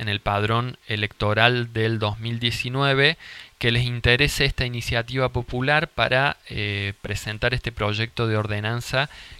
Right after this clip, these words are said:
que derogue los citados artículos, quitándole así la posibilidad de, eh,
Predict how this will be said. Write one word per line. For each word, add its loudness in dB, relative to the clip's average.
que 4
derogue 6
los 0
citados 0
artículos, -2
quitándole 2
así -2
la 0
posibilidad 0
de, -2
eh, -4